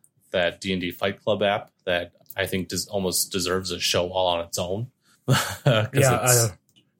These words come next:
Speaker 1: yeah.
Speaker 2: terrific radio here. You guys just missed me nodding and that enthusiastically to Matt's
Speaker 1: Yeah.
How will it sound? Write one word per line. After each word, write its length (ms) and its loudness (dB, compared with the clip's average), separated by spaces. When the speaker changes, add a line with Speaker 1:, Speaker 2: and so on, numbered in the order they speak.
Speaker 1:
yeah. 240 0
Speaker 2:
terrific 400 2
radio 280 6
here. 160 4
You 140 0
guys 220 4
just 200 2
missed 240 2
me 100 2
nodding 420 4
and 180 -2
that 320 2
enthusiastically 1080 2
to 80 0
Matt's 400 0
Speaker 1:
Yeah. 120 -2